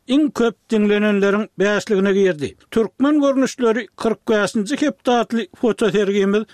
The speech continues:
bu hepde iň köp görülenleriň başyny çekýär. Fitness tälimçisi rus pasportyny ýakyp, Ukrain harby güýçlerine goşuldy.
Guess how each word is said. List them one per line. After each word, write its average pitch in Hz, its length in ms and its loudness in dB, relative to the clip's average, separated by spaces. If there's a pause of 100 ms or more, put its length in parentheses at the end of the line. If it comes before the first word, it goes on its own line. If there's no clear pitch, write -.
(120)
bu 247 120 0
hepde 262 520 -2
iň 285 240 2
köp - 380 -4
görülenleriň 214 760 0 (120)
başyny 202 280 0
çekýär. 180 520 -2 (160)
Fitness 277 560 0
tälimçisi 220 800 -2 (120)
rus 262 360 2
pasportyny 226 680 0
ýakyp, 196 400 0 (200)
Ukrain 220 580 0
harby 214 280 -2
güýçlerine 226 600 0
goşuldy. 185 480 -2